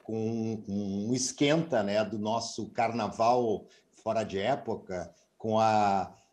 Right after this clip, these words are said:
a União da, é, Vila do I A P I. A Vila do I A P I vai abrir a nossa programação de festas.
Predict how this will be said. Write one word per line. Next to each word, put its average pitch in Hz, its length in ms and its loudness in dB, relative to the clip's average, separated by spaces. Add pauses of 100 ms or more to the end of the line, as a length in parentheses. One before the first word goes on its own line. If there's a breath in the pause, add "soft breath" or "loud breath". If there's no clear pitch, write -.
(120)
a 92 460 0
União 120 340 -2
da, 135 340 4
é, 95 260 0
Vila 135 520 0
do 123 180 -6
I 131 100 0
A 131 60 0
P 131 120 -2
I. 123 380 -2
A 92 60 -20
Vila 113 240 -4
do 110 120 -2
I 120 80 4
A 113 60 6
P 117 140 -2
I 110 200 0
vai 113 200 2
abrir 107 400 0
a 135 60 0
nossa 110 240 -4
programação 101 840 -4
de 90 120 -8
festas. 135 720 -2